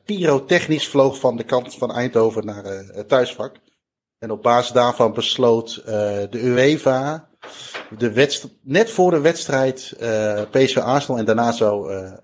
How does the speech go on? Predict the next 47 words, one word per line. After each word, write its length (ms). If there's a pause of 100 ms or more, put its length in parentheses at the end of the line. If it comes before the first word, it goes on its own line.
(280)
Bodo 260
uit 260
zijn, 420
eh, 240 (200)
dat 180
er 60
geen 160
uitpubliek 480
mocht 160
zijn 180
bij 160
de 280 (380)
eerstvolgende 520
wedstrijd, 280
dus 100
na 160
P 120 (160)
S 120
V 200
Arsenal. 500 (720)
Nou, 120
we 60
hadden 260
met 140
z'n 80
allen, 520
voor 100
degenen 320
die 80
daarin 240
geïnteresseerd 580
waren 340
en 160
konden, 360
hadden 200
we 60
allemaal 240
natuurlijk 400
al 100
geboekt, 380
kaartjes, 800
eh, 280
hotels, 520
vluchten. 480
En, 220
ja, 200
iedereen 400